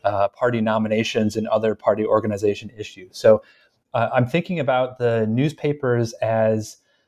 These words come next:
uh, a couple of different things. Uh, on the one hand, they are, uh, a measure of, um, partisan elite opinion about the war, or at least the,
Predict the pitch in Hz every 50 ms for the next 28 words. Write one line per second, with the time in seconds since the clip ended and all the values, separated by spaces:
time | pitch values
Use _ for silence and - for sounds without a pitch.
0 | _ _ _ _ - 117 113 110 110 110 113 - - 120 127 - - - 170 -
1 | 165 135 120 110 127 120 - 113 110 107 - 113 95 90 95 104 - - - -
2 | 113 110 107 107 107 - 127 123 127 120 127 147 170 180 170 170 156 139 123 120
3 | 127 123 120 120 117 113 113 117 120 - - _ _ _ _ - 117 113 117 113
4 | - 117 120 113 120 123 127 127 147 147 147 147 147 147 123 117 113 113 113 110
5 | 110 - - - _ _ _ _ _ _ _ _ - 123 113 104 104 101 101 -
6 | _ _ _ _ _ _ _ _ _ _ - - 135 139 143 139 143 - 139 127
7 | 123 117 120 123 113 110 113 113 117 135 143 - - - 131 120 - 131 120 127
8 | 131 151 175 156 117 120 120 117 - 123 113 113 113 120 135 165 190 160 131 123
9 | 117 117 123 120 123 123 120 - - - 120 117 117 113 113 113